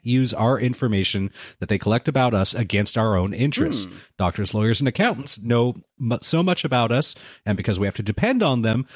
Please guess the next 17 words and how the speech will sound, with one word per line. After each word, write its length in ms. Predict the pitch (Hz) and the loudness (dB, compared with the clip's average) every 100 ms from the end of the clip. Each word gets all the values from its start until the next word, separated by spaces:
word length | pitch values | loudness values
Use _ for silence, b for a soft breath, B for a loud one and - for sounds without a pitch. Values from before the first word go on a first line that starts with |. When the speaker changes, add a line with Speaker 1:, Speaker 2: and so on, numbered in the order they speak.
| B B | B B
Speaker 1:
the 100 | 110 | 0
law 340 | 113 131 147 117 | 2 2 0 -2
requires 540 | 127 - 135 156 120 | -4 0 0 2 0
them 180 | 131 135 | 0 -2
to 180 | 135 120 | -4 0
act 240 | 120 - | 0 0
in 140 | 117 | -2
good 180 | 104 117 | 0 -2
faith 380 | - 135 92 - | 0 0 0 -2
on 220 | 104 110 | -2 -2
pain 280 | - 147 196 | 0 0 2
of 140 | 175 120 | 0 0
losing 380 | 139 147 151 | 0 2 0
their 140 | 139 120 | 0 0
license 420 | 117 120 - 127 | 0 0 0 -2
to 120 | - | -4
practice 580 | - 143 - - - - | 0 0 0 -2 -4 -6